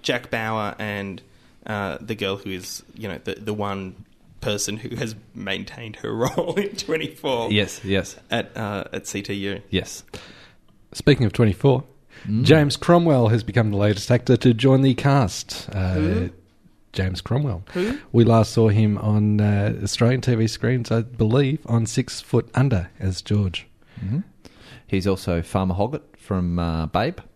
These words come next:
Speaker 1: Right.
Speaker 2: You'd know
Speaker 1: And
Speaker 2: him. You'd know
Speaker 1: okay.
Speaker 2: him.
Speaker 3: Yeah,
Speaker 1: Okay.
Speaker 3: you would definitely know him.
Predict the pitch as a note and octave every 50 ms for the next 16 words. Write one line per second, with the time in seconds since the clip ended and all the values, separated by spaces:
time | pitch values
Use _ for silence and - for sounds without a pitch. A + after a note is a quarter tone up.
0 | _ _ _ _ _ _ _ _ _ _ _ - C3+ C#3+ D3+ F3 F#3 - - -
1 | _ _ _ _ _ _ _ _ _ _ _ _ _ - - _ _ _ _ _
2 | _ - _ _ - D3+ F#3 - A3+ G3+ - - - - - - C3 C3 B2+ -
3 | E2 C3 G2+ - - _ _ - A#2+ A#2+ F#2 - - - - A#2+ A#2+ A#2 G#2+ F2+
4 | A#2 G#2 F#2+ - G2 F2+ F#2 F#2 F2+ F2 F2 F2